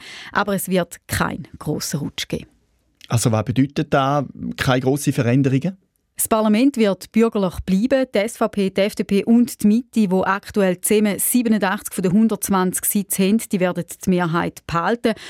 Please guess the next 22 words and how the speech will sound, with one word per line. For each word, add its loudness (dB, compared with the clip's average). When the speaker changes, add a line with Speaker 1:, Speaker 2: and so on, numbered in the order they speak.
Speaker 1:
Und 4
wenn 2
sie -4
so 2
zusammen 0
schaffen -4
wie 2
in -2
dieser 0
Legislatur, 0
werden 2
sie 0
auch -2
in 0
Zukunft 0
die 0
bürgerlichen 0
Anliegen 0
durchbringen. 0
Wie 0
zum -2
Beispiel -2